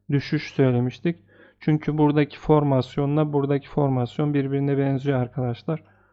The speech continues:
Ee, hatırlarsanız burada da bir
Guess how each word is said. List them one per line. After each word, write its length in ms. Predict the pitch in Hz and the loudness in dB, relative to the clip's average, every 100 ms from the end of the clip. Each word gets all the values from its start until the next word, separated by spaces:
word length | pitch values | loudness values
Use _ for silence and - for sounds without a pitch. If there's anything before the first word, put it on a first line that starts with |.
| _ _ _ - | _ _ _ -2
Ee, 40 | 123 123 120 123 | 0 2 2 0
hatırlarsanız 960 | 131 139 - 143 123 120 147 143 139 135 | 0 -2 -2 0 0 -2 -4 -4 -4 0
burada 300 | 131 135 131 | 0 2 2
da 160 | 131 | 2
bir 280 | 135 135 - | 2 0 -4